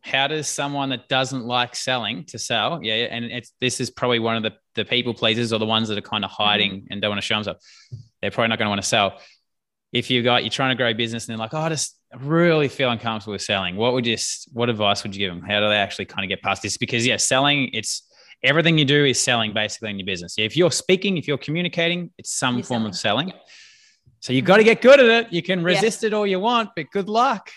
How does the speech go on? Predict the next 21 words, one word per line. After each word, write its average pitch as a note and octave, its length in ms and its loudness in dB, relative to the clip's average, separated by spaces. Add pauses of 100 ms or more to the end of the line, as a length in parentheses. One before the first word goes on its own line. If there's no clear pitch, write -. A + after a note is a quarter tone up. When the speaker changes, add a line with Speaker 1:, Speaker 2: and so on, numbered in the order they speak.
(420)
Speaker 2:
Yeah. G#3+ 400 -2 (220)
Um, A#3 440 0
so B3+ 680 2 (380)
what A3+ 540 2
are G#3+ 160 4
you G#3 120 -2
selling? E3+ 380 -6
What's - 220 -10
the - 100 -8
offering? F3 540 -4
What's - 260 -10
the F#3 220 -6
experience F3 560 -10
that F3 60 -16
they're F3+ 100 -12
getting? E3 260 -10
If F#3 120 -14
it's G#3 120 -14
one-to-one, G#3+ 500 -4
for F#3 140 -8
example, E3 580 -12